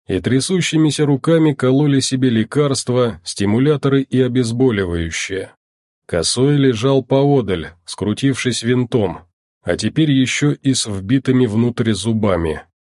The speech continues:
Полностью восстановив свое здоровье, главарь сплюнул, посмотрел на перевязывающихся партнеров, на уже почти потухший артефакт, на Косого, все так же лежащего без сознания.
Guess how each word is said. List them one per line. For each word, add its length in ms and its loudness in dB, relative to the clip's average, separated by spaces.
Полностью 640 2
восстановив 760 0
свое 420 2
здоровье, 760 0
главарь 580 0
сплюнул, 800 2
посмотрел 640 0
на 100 4
перевязывающихся 1300 0
партнеров, 840 0
на 200 -2
уже 260 0
почти 380 0
потухший 800 0
артефакт, 880 -2
на 240 0
Косого, 760 0
все 280 -2
так 260 0
же 160 2
лежащего 760 0
без 200 -2
сознания. 840 -2